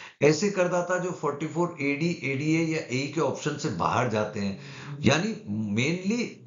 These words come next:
व्यापारी वर्ग, व्यवसायी वर्ग ही आईटीआर थ्री की ओर आएगा, वो भी तब जब वो फ़ोर्टी फ़ोर ए डी, एडीए या ए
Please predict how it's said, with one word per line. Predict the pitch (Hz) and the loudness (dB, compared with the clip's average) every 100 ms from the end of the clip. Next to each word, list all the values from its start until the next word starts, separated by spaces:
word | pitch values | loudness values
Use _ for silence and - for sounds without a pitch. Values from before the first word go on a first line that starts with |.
| 101 | 0
व्यापारी | 110 113 120 151 185 175 | 2 2 2 0 0 0
वर्ग, | 202 196 | 0 -2
व्यवसायी | 107 104 120 165 165 147 | -2 0 0 0 0 2
वर्ग | 139 135 | 0 0
ही | 131 202 202 - | 0 2 0 -2
आईटीआर | 123 127 143 131 117 | -4 0 0 0 0
थ्री | 123 | -2
की | 123 120 | 0 2
ओर | 117 - | 2 0
आएगा, | 95 101 160 | -2 2 2
वो | 139 147 | 0 0
भी | 165 175 | 0 2
तब | 180 165 | 0 0
जब | 156 | -2
वो | 156 156 | -2 -2
फ़ोर्टी | 175 - 127 | -2 -2 -2
फ़ोर | 147 156 117 | 0 0 0
ए | 120 | 0
डी, | 151 147 | 0 0
एडीए | 113 127 156 170 | 0 0 0 0
या | 151 117 | -2 0
ए | 120 | 0